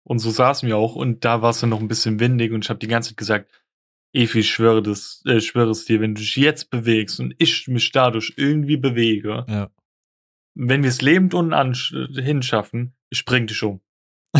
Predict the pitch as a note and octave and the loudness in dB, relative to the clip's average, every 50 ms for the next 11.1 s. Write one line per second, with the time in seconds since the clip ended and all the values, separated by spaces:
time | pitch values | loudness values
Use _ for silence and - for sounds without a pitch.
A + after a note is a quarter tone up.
0 | A2 - - - C3 - D3 B2+ B2+ C#3 C#3+ - - C3 B2+ - - - - _ | 2 2 2 0 2 2 2 4 4 2 2 2 2 0 0 0 -2 -6 -12 _
1 | - C3+ B2+ D3+ C#3+ C3+ C#3+ E3 E3+ E3 D#3 D#3+ F#3 E3+ D#3+ E3 D#3+ D3+ C#3 C#3 | -4 0 2 2 2 2 4 4 4 4 4 4 4 6 6 6 6 6 6 6
2 | D3+ F3 E3+ E3 E3 - F3+ D#3 D#3 D#3 - - E3+ E3+ F3+ F3 F#3 F#3+ F#3 E3+ | 6 4 4 4 2 2 2 2 2 2 4 6 8 8 8 6 4 2 2 0
3 | - D#3 C#3 B2+ C#3+ E3+ F3 E3 E3 - - E3+ E3+ - - E3+ D#3+ D#3+ E3 D#3+ | -2 -4 -2 2 6 6 6 6 4 2 2 0 2 2 2 4 4 6 6 4
4 | D#3 D3+ D3+ D3 D3 A#2 A2+ G#2+ D3 D3+ - C#3+ D3 D3 C#3 B2+ - C#3+ C3 C3+ | 2 0 0 0 0 0 2 2 2 2 4 2 2 2 0 0 0 0 0 0
5 | B2 A#2 G#2+ G#2+ G#2+ G#2+ - A2+ G#2 - - - B2 C3+ C3 A#2 - - C#3+ D#3 | 0 0 0 0 -2 -2 -2 -4 -6 -4 -4 -4 -4 -2 -4 -4 0 2 4 4
6 | D#3 - - C3 A#2+ A#2+ A#2 A2+ A2 - - - - G#2 G2 G2 - F#2+ G2 C#3 | 4 2 0 0 2 4 4 2 2 -2 -8 -8 -6 -2 -2 0 0 0 0 0
7 | C3 B2+ A#2+ B2 - - - E3 E3+ E3 D#3 D3 C3+ - - B2 A#2 A#2+ C3 C#3 | 2 2 0 0 -2 0 4 4 4 4 4 2 -2 -4 -6 -4 -2 0 0 0
8 | D3+ D3+ C#3+ B2+ A#2+ B2 B2+ B2 A#2 A#2 - - B2+ B2 C3 D3 D#3 D3 B2 A2+ | 0 0 -2 -2 0 0 0 0 -2 -2 0 0 0 2 2 0 0 0 0 0
9 | A2 - - - A2+ A2 A2 A2+ A2+ A2+ A2+ G#2+ A2 - A#2 A2+ A2 A2 A2 - | -2 -2 -2 -2 -2 0 0 -2 -2 -2 -2 -4 -4 -2 0 0 2 2 0 0
10 | - - - C3 A#2 A2 - A#2 A#2 A2+ A2 A2 A2 A2+ G#2+ G#2+ - A#2+ B2 B2+ | -4 -6 -8 -6 -6 -4 -2 -2 -2 0 0 0 0 0 0 0 0 -2 -2 -2
11 | B2+ | -4